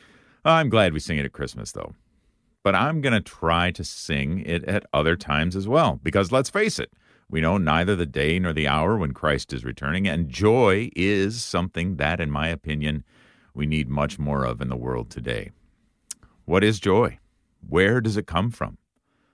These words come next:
Yes, it's a fruit of the Spirit, but is it pure gift, or does, uh, your receptivity have something to do with it? How can you grow in joy, and how can you inspire joy in others? Today on the show,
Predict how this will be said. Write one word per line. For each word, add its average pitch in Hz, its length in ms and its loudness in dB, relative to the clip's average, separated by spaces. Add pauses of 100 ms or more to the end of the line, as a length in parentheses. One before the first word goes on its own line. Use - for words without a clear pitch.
(320)
Yes, 82 280 0
it's 101 120 -4
a 101 60 -4
fruit 85 300 -2
of - 60 -8
the 69 80 -4
Spirit, 76 540 -2
but 71 200 -2 (100)
is 73 140 -4
it 67 180 -6
pure 71 320 -4
gift, 71 640 -4
or 67 280 -2
does, 64 480 -10
uh, - 120 -10
your 65 280 -4
receptivity 73 800 -2
have 67 180 -4
something 62 320 -10
to - 80 -14
do 58 140 -8
with 58 160 -8
it? - 160 -12 (480)
How 71 160 0
can 87 160 0
you 98 80 6
grow 123 420 4
in 71 140 -2
joy, 55 220 -8
and 71 180 -2
how 123 280 0
can 113 200 -2
you 90 120 2
inspire 107 520 2
joy 87 320 2
in 80 200 -2
others? 64 360 -4
Today 120 340 2
on 131 120 0
the 120 80 0
show, 82 460 2